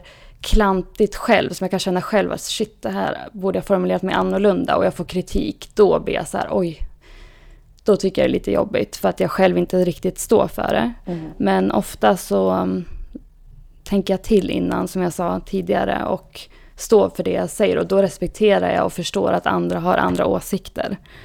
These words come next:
Speaker 1: Och då blir det mer lätt, då blir det lätt för mig att ta det. Det är så, okej, men du tycker så och jag tycker så här, och det är helt okej.
Speaker 2: Mm. Men jag tänker också, nu är ju du säkert van med det, men ibland kan man ju slänga sig och säga saker som inte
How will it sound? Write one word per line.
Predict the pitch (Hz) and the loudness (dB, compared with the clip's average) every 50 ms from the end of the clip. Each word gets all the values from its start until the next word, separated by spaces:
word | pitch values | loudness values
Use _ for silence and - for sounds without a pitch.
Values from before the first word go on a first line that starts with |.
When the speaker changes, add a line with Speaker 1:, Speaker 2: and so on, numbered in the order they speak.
| - - - - | -20 -20 -20 -14
Speaker 1:
Och | - - 196 185 | -6 -2 -2 2
då | - 185 | 2 2
blir | 170 180 180 170 | 4 4 4 6
det | 180 | 6
mer | 170 170 165 151 | 4 4 2 2
lätt, | 160 175 160 - - - - - - - - | 0 -2 -2 -4 -8 -18 -20 -18 -18 -16 -12
då | - - 170 190 190 | -8 -6 -4 -2 0
blir | 180 180 156 | 0 0 0
det | 156 | 0
lätt | 202 202 - - | 0 -4 -4 -8
för | - - - | -6 -6 -4
mig | 98 - | -4 -4
att | - - | -6 -4
ta | - 214 208 - | -2 0 0 0
det. | 202 | 0
Det | - 202 | -2 -4
är | |
så, | 196 - 214 | -4 -4 -4
okej, | 214 - 226 226 | -4 -2 -2 0
men | 220 220 220 | 0 0 0
du | 226 233 | 0 -2
tycker | 226 - 214 220 233 214 | -2 -2 -6 -4 -4 -6
så | 220 - 208 | -4 -2 -2
och | 208 - 202 202 | -2 0 0 -2
jag | - 180 - | -2 -4 -6
tycker | - 196 - - 185 | -8 -12 -10 -10 -10
så | - - 185 | -8 -8 -8
här, | 165 180 - - - | -6 -6 -6 -6 -6
och | - 185 | -6 -6
det | - - - | -4 -6 -6
är | 175 | -6
helt | 180 - - - | -8 -10 -12 -16
okej. | - - - - - - - - - - - - - - - - - - - _ _ _ _ - | -12 -10 -10 -8 -8 -10 -14 -16 -20 -20 -20 -20 -20 -20 -20 -20 -20 -20 -20 _ _ _ _ -10
Speaker 2:
Mm. | 202 190 190 196 202 196 - - - - - - - - - | -8 -6 -6 -6 -8 -10 -14 -18 -20 -20 -20 -20 -20 -14 -8
Men | - 220 | -4 -4
jag | 226 - | -4 -2
tänker | 240 233 226 220 233 220 | -2 -2 0 0 2 0
också, | 226 220 - - 220 208 - - - - - - - - - - - | 0 0 -2 -6 -6 -6 -6 -10 -20 -20 -20 -20 -20 -20 -20 -12 -2
nu | 202 214 214 208 | 2 4 6 6
är | 202 196 | 6 6
ju | 190 | 4
du | 175 190 180 | 2 0 -4
säkert | - - 185 180 - 180 - | -6 -6 -8 -6 -6 -4 -4
van | 185 196 247 247 240 202 170 | -2 0 0 0 0 0 -4
med | 160 - | -4 -4
det, | 104 - - | -4 -4 -2
men | 202 196 196 202 - - - - - _ _ - | -2 -2 -4 -4 -8 -18 -20 -20 -20 _ _ -2
ibland | - 214 196 226 226 226 226 | 0 2 4 4 4 2 2
kan | - 262 254 | 0 0 0
man | 247 233 | 0 0
ju | 226 | -2
slänga | - - - 226 208 185 170 170 170 165 | -4 -2 0 0 0 2 0 -2 -2 -4
sig | - - | -4 -4
och | 185 175 | -6 -4
säga | - - 180 170 170 | -2 0 0 0 0
saker | 165 - 180 170 156 - 175 | -2 -2 -2 -2 -2 -2 -6
som | - - 185 180 | -8 -6 -6 -6
inte | 170 - - - | -6 -4 -4 -4